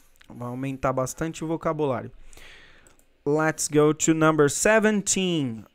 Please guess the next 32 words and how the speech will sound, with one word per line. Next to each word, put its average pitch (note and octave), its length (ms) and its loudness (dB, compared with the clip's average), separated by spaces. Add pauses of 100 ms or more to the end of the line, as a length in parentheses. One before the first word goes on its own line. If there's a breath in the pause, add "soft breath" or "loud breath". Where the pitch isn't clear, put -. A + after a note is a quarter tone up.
(120)
Slide E3 440 2
número E3+ 320 2
dezessete. F3 920 0 (1700 soft breath)
Agora G#3 640 4
a F#3 120 0
pessoa F3+ 380 4
foi E3+ 200 2
na E3 120 4
sua F3 220 2
casa G#3+ 500 4
e G#3 140 2
ela F#3 260 4
quer F#3 220 2
te G3+ 140 0
ajudar. G3+ 520 4 (360)
Ela D3+ 220 6
tá E3+ 100 0
perguntando, G3 600 2 (140)
"Can E3 220 4
I D#3 220 2
help E3+ 360 2
with G#3 380 4
the G3 80 4
washing F#3+ 420 4
up?" A3+ 260 2 (280)
Posso F3+ 240 2
te - 140 -4
ajudar E3+ 480 4
a - 20 4
lavar D3 720 2
a C#3 80 0
louça? C#3 760 2